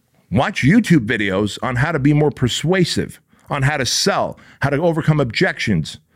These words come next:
on how to plead a case. Like, there's free content out there, there's books out there, there's courses out there, there's coaches out there that teach this stuff.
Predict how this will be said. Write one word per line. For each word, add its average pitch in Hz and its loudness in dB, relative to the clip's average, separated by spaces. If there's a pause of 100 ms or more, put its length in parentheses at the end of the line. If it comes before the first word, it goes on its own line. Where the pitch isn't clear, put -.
(360)
on 139 -2
how 151 2
to 127 -4
plead 170 2
a 120 2
case. - -2 (1160)
Like, 160 -2
there's 190 0
free 202 0
content 190 2
out 180 0
there, 185 2
there's 165 2
books 156 0
out 175 -4
there, 190 2
there's 135 -2
courses 180 2
out 180 -2
there, 175 0
there's 127 0
coaches 190 0
out 147 -4
there 160 0
that 131 -4
teach - -2
this 151 2
stuff. - -8